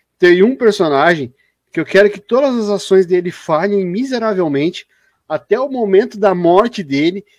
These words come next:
que eu quero que a morte dele seja feia de assistir, mas gostosa de sentir,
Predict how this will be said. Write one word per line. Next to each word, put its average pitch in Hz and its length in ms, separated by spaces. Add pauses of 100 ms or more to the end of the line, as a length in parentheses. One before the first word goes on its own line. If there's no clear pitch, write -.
(120)
que - 80
eu 156 40
quero 196 220
que 220 80
a 202 60
morte 190 280
dele 190 160
seja 214 440 (1400)
feia 269 500
de 233 100
assistir, 214 460
mas 233 240
gostosa 196 600
de - 100
sentir, 175 560